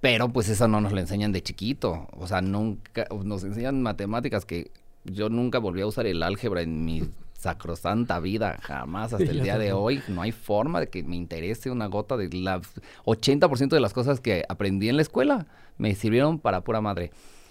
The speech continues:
Speaker 1: Y nunca jamás me enseñaron a lidiar con mis emociones.
Speaker 2: Ujú.
Speaker 1: Nunca. Al contrario, te enseñan a tratar
Speaker 2: A
Speaker 1: de
Speaker 2: reprimirlas,
Speaker 1: controlarlas,
Speaker 2: a
Speaker 1: a tratar de
Speaker 2: somatizar, a
Speaker 1: Ajá. Y es como, "No, señora maestra, ay, no, una, un chinga tu madre a todos mis maestros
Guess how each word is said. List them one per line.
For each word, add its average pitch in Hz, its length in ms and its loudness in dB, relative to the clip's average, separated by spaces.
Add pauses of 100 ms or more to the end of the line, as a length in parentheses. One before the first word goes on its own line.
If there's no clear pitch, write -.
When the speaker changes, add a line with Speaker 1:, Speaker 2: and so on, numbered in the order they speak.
(240)
Speaker 1:
Y 107 100 0
nunca 107 400 4
jamás 104 400 2
me 113 80 0
enseñaron 104 420 0
a 101 60 0
lidiar 82 320 -2
con 98 140 -2
mis 90 120 -2
emociones. - 600 0
Speaker 2:
Ujú. - 80 -2 (120)
Speaker 1:
Nunca. 113 300 2
Al 92 240 0
contrario, 90 560 -2
te - 140 -4
enseñan 101 360 0
a 98 60 -2
tratar - 440 -4
Speaker 2:
A - 20 0
Speaker 1:
de 127 80 0
Speaker 2:
reprimirlas, 123 260 4
Speaker 1:
controlarlas, 104 720 4
Speaker 2:
a - 380 -8
Speaker 1:
a 90 60 0
tratar 95 500 0
de 95 80 4
Speaker 2:
somatizar, 104 80 0
a 107 160 -6 (100)
Speaker 1:
Ajá. 101 520 0 (360)
Y 78 140 -6
es 73 100 -8
como, 80 280 -6
"No, 73 500 -10
señora 78 440 -6
maestra, 69 420 -8
ay, 98 100 -2
no, 90 200 -4
una, 120 360 -4 (180)
un - 140 -4
chinga 139 280 -2
tu - 120 -6
madre 95 220 0
a - 20 2
todos 110 200 0
mis 104 140 2
maestros - 640 -8